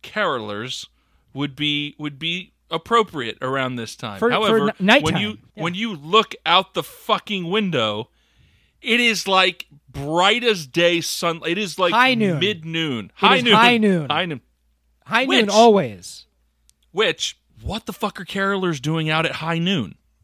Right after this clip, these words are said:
Speaker 1: It's like there's
Speaker 2: Who
Speaker 1: twelve
Speaker 2: knows?
Speaker 1: people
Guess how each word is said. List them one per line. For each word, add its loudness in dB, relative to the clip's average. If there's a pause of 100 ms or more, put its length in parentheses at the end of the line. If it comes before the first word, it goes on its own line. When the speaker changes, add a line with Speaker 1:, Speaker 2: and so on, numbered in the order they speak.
(720)
Speaker 1:
It's -4
like 0
there's 4
Speaker 2:
Who 12
Speaker 1:
twelve 10
Speaker 2:
knows? 0
Speaker 1:
people 0